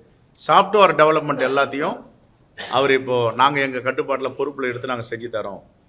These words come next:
ஃபோர்காஸ்ட், எங்கெங்கெல்லாம் வெதர் ஃபோர்காஸ்ட் ஒரு ஒரு மாவட்டத்துல இருக்கு, அந்த மாவட்டத்துடைய, அ, விசேஷங்கள், திருவிழாக்கள்,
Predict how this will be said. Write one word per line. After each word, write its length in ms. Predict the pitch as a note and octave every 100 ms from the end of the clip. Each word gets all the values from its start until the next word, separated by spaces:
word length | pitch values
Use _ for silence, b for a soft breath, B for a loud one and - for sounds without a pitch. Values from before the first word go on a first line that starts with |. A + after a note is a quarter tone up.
| _ -
ஃபோர்காஸ்ட், 600 | D#3+ E3+ C#3+ B2+ - -
எங்கெங்கெல்லாம் 460 | A#2+ C3+ B2+ C3+ B2
வெதர் 200 | B2+ B2
ஃபோர்காஸ்ட் 480 | A#2 A#2 A2+ G#2+ -
ஒரு 160 | G#2 A2
ஒரு 140 | G#2
மாவட்டத்துல 500 | G2+ G#2+ G2 F#2+ F#2+
இருக்கு, 420 | F#2+ - F#2+ G2+
அந்த 240 | F#2+ A2+ A#2
மாவட்டத்துடைய, 1000 | A#2+ C#3+ C#3+ C3 B2 A#2+ A2+ A2 G2 - _ _ _ _
அ, 200 | G#2+ A2
விசேஷங்கள், 720 | G#2 A#2+ E3+ E3+ D#3 A2+ F#2 - _ _ _ _ _ _ -
திருவிழாக்கள், 840 | - C#3+ C3 A#2+ G#2+ - G#2+ A2